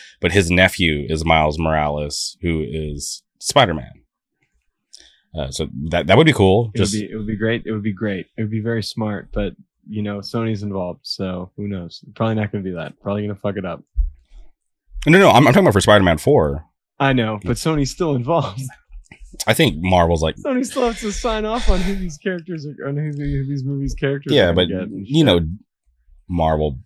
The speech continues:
Speaker 1: Marvel
Speaker 2: I know.
Speaker 1: wears the pants in that relationship. They're
Speaker 2: Yeah,
Speaker 1: like,
Speaker 2: I fucking,
Speaker 1: "Sony,"
Speaker 2: they better, they better,
Speaker 1: Sony,
Speaker 2: they
Speaker 1: 'cause
Speaker 2: better.
Speaker 1: remember,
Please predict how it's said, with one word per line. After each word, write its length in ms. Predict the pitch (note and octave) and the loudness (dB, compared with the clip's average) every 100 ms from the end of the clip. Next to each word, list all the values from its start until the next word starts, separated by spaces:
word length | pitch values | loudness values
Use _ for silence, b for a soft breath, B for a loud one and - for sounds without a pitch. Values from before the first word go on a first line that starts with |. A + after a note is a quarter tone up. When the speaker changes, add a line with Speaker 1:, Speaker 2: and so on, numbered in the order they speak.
| _ _ _ _ _ - | _ _ _ _ _ 0
Speaker 1:
Marvel 340 | A#2 F3 F#3 C3+ | 6 8 8 8
Speaker 2:
I 20 | |
know. 60 | |
Speaker 1:
wears 200 | A#2+ A#2 | 8 8
the 100 | G#2+ | 4
pants 400 | F2+ A2 G2 F2 | 2 4 6 6
in 60 | F2+ | 4
that 180 | E2+ C2+ | 4 4
relationship. 580 | E2 D#2 D#2+ D#2+ D#2 D2+ | 0 0 0 -2 -2 0
They're 120 | D#2+ | 2
Speaker 2:
Yeah, 40 | D#2 | 2
Speaker 1:
like, 160 | D#2+ | 0
Speaker 2:
I 20 | F#2 | -2
fucking, 120 | - - | -8 -4
Speaker 1:
"Sony," 640 | A#2+ A2+ F#2+ A2 A#2+ A#2+ | -2 2 4 4 2 2
Speaker 2:
they 60 | B2 | -2
better, 320 | F3 F#3 A#2+ | -6 -6 -6
they 180 | A2+ A#2 | -10 -12
better, 180 | C3 C#3+ | -8 0
Speaker 1:
Sony, 400 | B2+ C#3+ D#3+ - | 4 6 6 4
Speaker 2:
they 80 | C#3+ | 4
Speaker 1:
'cause 180 | C#3 D#3+ | 6 6
Speaker 2:
better. 120 | D#3 D#3 | 2 2
Speaker 1:
remember, 520 | D3+ F#3+ G#3+ G3+ | 4 8 8 6